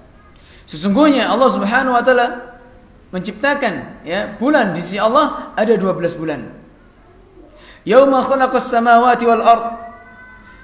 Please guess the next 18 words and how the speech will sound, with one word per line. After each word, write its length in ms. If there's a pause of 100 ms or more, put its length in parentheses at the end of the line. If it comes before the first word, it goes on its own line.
Pada 340
hari 320
Allah 240
menciptakan 880 (720)
langit 320
dan 160
bumi. 320 (1040)
"Minha 720
arba'atun 680
hurum." 480 (680)
Di 160
dalamnya 640 (800)
ada 320
empat 320
bulan, 560 (480)
ya, 360
bulan 280
haram. 480